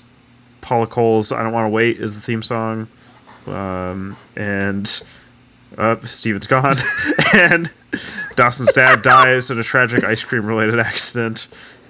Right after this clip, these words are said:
um, after Dawson was like, "I hate you, Dad." Uh, and that picture of James Van Der Beek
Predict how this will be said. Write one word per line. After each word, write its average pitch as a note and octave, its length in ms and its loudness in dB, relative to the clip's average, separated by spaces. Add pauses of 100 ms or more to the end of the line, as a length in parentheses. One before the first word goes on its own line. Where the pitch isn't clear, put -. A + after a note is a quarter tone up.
(160)
um, B2 480 0
after A2 380 -2
Dawson G#2 320 -4
was G2 100 -8
like, A2+ 160 -4
"I C#3+ 40 -2
hate F#3 280 -2
you, C3 60 -8
Dad." B2 480 2 (760)
Uh, F#2+ 380 0
and A#2 120 0
that A2+ 120 0
picture C#3 280 0
of A2 60 -4
James A#2 200 0
Van A#2 160 -2
Der A2 100 -2
Beek G#2 220 -4